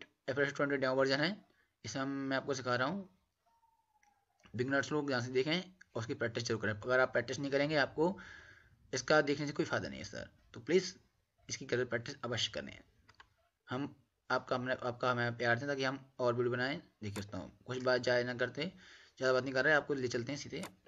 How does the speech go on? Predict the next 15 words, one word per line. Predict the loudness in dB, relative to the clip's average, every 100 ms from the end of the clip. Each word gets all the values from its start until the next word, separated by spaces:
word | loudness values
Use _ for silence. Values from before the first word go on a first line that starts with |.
| -8
कार्य | -8 -8
पे | -12
अपना। | -10 -8
क्या | -6 -6
दोस्तों, | -8 -18 -20 _ -12 -10 -10 -16 _ _ _ -20 -20 -20 -18 0
हमने | 4 6
आपको | 8 8
सिखाया | 10 12
था | 10
स्पैन, | 8 2 -2 -6 _ _ _ _
प्ले | 4
स्टोर | 6 10
रिकॉर्डिंग | 12 12
कैसे | 10 4
करें, | 0 -2